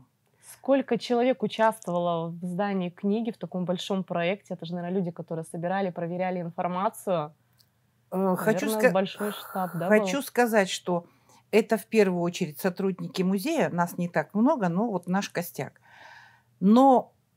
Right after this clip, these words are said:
Speaker 2: э, к составлению исторических справок по предприятиям, учреждениям, организациям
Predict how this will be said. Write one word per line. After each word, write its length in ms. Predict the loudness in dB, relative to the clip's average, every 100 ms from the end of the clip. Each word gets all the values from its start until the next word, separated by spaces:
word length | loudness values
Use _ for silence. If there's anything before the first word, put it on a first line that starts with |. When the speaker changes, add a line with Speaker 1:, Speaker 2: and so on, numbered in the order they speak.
| _ _ _ _ _ _ -4
Speaker 2:
э, 400 | 2 4 4 0 -4
к 260 | -2 2 2
составлению 680 | 0 -2 0 0 4 4 4
исторических 600 | 2 0 2 -4 -2 -4
справок 460 | 2 4 4 0
по 80 | -4
предприятиям, 640 | -4 -6 -2 0 0 0 -6
учреждениям, 600 | -6 -10 -6 -2 0 0
организациям 840 | -2 -4 -6 0 0 -2 -10 -12